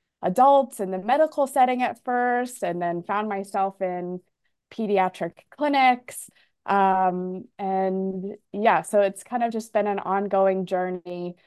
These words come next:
Um, you know, in the past five years or so with, like, social media becoming bigger and bigger, I've tried really hard to actually, like, enter disability community spaces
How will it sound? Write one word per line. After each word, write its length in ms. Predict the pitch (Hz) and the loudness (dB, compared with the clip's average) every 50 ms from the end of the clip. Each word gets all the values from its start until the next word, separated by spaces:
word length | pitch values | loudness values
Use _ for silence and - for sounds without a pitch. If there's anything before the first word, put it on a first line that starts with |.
| _ _ _ _ _ _ - | _ _ _ _ _ _ -8
Um, 760 | 170 170 170 165 165 160 156 147 156 156 160 165 170 175 175 _ _ _ _ _ _ _ _ _ _ _ _ _ _ _ _ _ _ _ _ - | -6 -4 -2 -2 -2 -2 -4 -4 -6 -8 -8 -8 -10 -12 -14 _ _ _ _ _ _ _ _ _ _ _ _ _ _ _ _ _ _ _ _ -8
you 140 | 208 214 196 | -4 -4 0
know, 200 | 190 190 185 185 | 2 2 2 4
in 80 | 185 196 | 2 2
the 80 | 196 | -2
past 720 | 196 - - 202 202 196 190 190 - - - _ - - _ _ _ _ _ - 220 _ - | -2 -4 -2 0 2 2 2 0 -2 -6 -18 _ -20 -20 _ _ _ _ _ -20 -10 _ -2
five 300 | 220 214 220 226 220 214 | 0 2 2 2 2 2
years 240 | 226 220 220 214 202 - | 0 0 0 0 -2 -4
or 180 | 208 208 202 202 | -4 -2 -2 -2
so 640 | - - 226 208 202 202 196 196 196 190 196 196 180 - | -2 -2 0 2 4 4 6 6 4 4 2 0 0 0
with, 140 | 185 185 185 - | -2 -2 -2 -2
like, 200 | 180 170 165 165 | -4 -4 -4 -6
social 480 | - - 208 180 180 - - 190 175 175 | -6 -4 -2 -2 -2 -4 -6 -6 -6 -4
media 400 | 190 220 262 262 262 247 233 220 | -2 -2 -2 0 2 4 4 4
becoming 800 | 202 208 208 - - 208 214 208 202 196 196 196 196 196 196 - _ _ _ _ _ _ _ _ _ _ _ - | 4 2 -6 -6 -6 -6 -4 -2 -2 -2 -2 -2 -2 -2 -4 -8 _ _ _ _ _ _ _ _ _ _ _ 2
bigger 260 | 208 254 254 226 247 | 6 6 6 6 4
and 300 | 240 240 240 233 226 214 | 4 4 6 4 6 6
bigger, 580 | 226 226 220 208 220 220 220 220 214 214 208 - | 4 4 4 6 6 6 6 6 6 4 4 2
I've 360 | - 185 190 190 190 190 185 - - - _ _ _ _ | 2 2 4 4 4 2 2 -4 -14 -20 _ _ _ _
tried 400 | - - - 247 233 226 226 226 | -18 -12 -8 -4 -2 0 0 2
really 220 | 233 233 226 226 233 | 2 2 2 0 0
hard 380 | 226 220 214 208 214 214 214 | 0 0 2 2 2 0 -2
to 640 | - - 254 240 233 233 233 233 233 233 233 226 233 _ _ _ _ _ _ _ _ _ _ _ _ _ _ - _ _ _ _ - - _ _ - | -8 -6 -4 -2 0 0 0 2 2 2 0 -2 -4 _ _ _ _ _ _ _ _ _ _ _ _ _ _ -20 _ _ _ _ -18 -18 _ _ -2
actually, 400 | - 226 233 226 - - 262 262 | 0 0 0 0 0 2 2 4
like, 240 | 247 226 196 196 - - - | 6 6 6 6 4 2 2
enter 540 | 220 233 240 226 226 233 233 226 226 220 196 | 2 2 2 0 -2 0 2 2 2 2 -2
disability 560 | - 208 - - 233 202 214 214 214 208 208 208 | -4 -8 -6 -4 -2 0 2 4 4 4 4 2
community 540 | 208 - 208 208 202 190 190 180 185 180 | 0 -4 -8 -6 -4 -4 -2 -2 -2 -2
spaces 800 | 180 - - 175 180 226 226 - - 285 294 320 330 311 311 - | -4 -4 -4 -4 -2 -4 -2 0 2 2 4 4 2 0 -4 -8